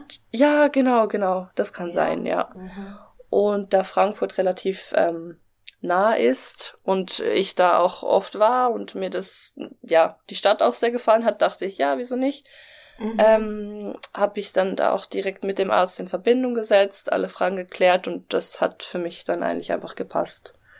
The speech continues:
Speaker 2: Okay,
Speaker 1: Genau.
Speaker 2: sehr schön.
Speaker 1: Ja.
Speaker 2: Ja, gut, okay.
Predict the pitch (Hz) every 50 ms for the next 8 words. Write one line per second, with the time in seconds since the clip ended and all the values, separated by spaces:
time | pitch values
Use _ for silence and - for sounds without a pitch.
0 | - _ _ _ _ _ _ _ _ _ - 185 185 - - 175 170 170 170 -
1 | 190 185 180 180 175 180 180 180 180 170 170 175 - - _ _ _ _ _ _
2 | _ - - 202 196 196 180 170 165 165 - - 208 226 240 - - _ _ _
3 | _ - 185 185 - - 185 190 214 220